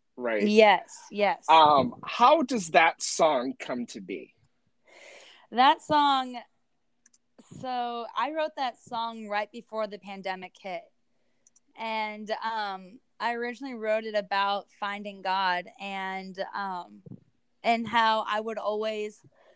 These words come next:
Speaker 2: look all around me in every direction for approval and love and acceptance. And little did I know it was right there. It was right there inside of me the whole time. God was right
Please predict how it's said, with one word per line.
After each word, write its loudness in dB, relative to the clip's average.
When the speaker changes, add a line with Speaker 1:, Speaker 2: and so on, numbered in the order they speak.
Speaker 2:
look 0
all 8
around 0
me -10
in -8
every -6
direction -4
for -6
approval -4
and -12
love -2
and -10
acceptance. -8
And -10
little 0
did -2
I -2
know -2
it -4
was -4
right -2
there. -2
It -4
was -2
right 0
there 0
inside -2
of -8
me -12
the 0
whole -2
time. -6
God -4
was -16
right -2